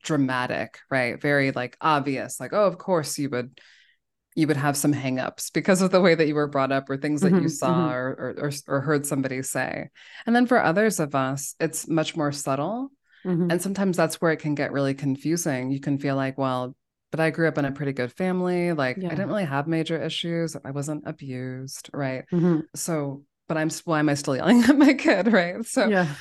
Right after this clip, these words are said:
Speaker 1: but it doesn't have to be these sort of, like,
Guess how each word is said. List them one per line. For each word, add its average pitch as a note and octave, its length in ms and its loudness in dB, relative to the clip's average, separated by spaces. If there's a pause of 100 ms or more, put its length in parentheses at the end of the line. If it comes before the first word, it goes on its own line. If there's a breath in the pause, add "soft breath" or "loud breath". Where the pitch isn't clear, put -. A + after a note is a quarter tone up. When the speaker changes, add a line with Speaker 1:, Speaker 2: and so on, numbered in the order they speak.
(240 loud breath)
Speaker 1:
but A#3 180 4
it G#3+ 120 2
doesn't A#3+ 240 2
have G#3 280 -4
to G3+ 100 -6
be E3+ 540 0 (140)
these F3 180 0
sort E3 140 -2
of, D#3+ 100 2
like, C#3+ 220 -2